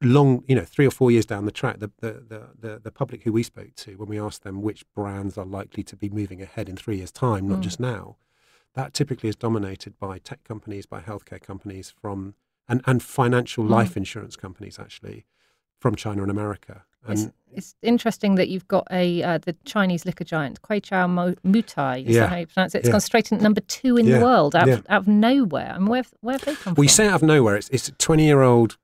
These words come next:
Speaker 1: biggest spirits brand in the world. Um, so, uh, you know, if, you know, if,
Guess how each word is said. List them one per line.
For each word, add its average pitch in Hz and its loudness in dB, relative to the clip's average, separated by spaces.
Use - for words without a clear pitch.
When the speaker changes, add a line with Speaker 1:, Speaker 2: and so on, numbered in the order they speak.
Speaker 1:
biggest 120 4
spirits - -2
brand 104 -2
in 101 0
the 107 0
world. 107 -2
Um, 104 -4
so, 120 4
uh, 143 -2
you 147 4
know, 113 6
if, 151 0
you 135 4
know, 113 4
if, 117 0